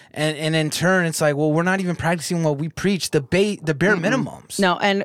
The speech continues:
Speaker 2: and you have to remove the log out of your own eye. Like, I think that scripture, more scriptures are not paid attention to, and,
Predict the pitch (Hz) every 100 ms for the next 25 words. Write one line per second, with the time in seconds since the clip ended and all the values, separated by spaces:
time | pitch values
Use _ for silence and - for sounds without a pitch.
0 | - 208 208 214 220 214 226 208 185 180
1 | 175 156 160 156 160 147 151 160 151 147
2 | 156 151 - 185 147 151 156 - - -
3 | - - - 196 202 - 220 233 240 -
4 | - - - 190 185 202 185 175 190 202
5 | 226 247 - 208 - 190 175 165 - 175
6 | 170 160 160 156 _ _ _ _ _ 185
7 | 180 175 208 - 269 277 262 285 269 262
8 | 254 262 240 247 262 - 190 185